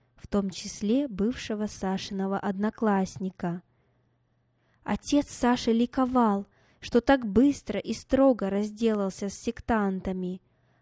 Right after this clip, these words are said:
которые якобы задурманили голову его сына. Но больше, чем сына,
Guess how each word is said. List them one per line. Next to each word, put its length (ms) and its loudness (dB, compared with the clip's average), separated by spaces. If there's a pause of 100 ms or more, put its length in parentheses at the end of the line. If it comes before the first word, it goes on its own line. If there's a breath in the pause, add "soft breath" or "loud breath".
которые 460 4
якобы 540 2
задурманили 840 2
голову 540 0
его 320 2
сына. 640 -2 (720)
Но 220 4
больше, 600 2
чем 320 -4
сына, 720 0